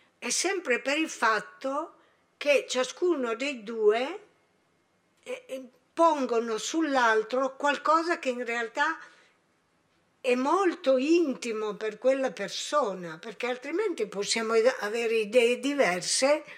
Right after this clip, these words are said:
senza per questo dover prenderci per i denti. Ecco, la cosa più complicata effettivamente è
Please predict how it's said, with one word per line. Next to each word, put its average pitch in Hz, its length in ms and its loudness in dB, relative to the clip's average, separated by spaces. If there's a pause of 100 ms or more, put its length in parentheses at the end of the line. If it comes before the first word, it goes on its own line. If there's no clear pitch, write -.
(460)
senza 175 440 -2
per 170 180 -2
questo 254 460 4
dover 180 840 -2
prenderci 220 640 0
per 175 180 -4
i 170 140 -4
denti. 214 720 0 (1300)
Ecco, - 500 -2 (440)
la 208 180 -4
cosa 294 340 2
più 262 220 -4
complicata 240 880 0
effettivamente 202 1040 -6
è 190 320 -2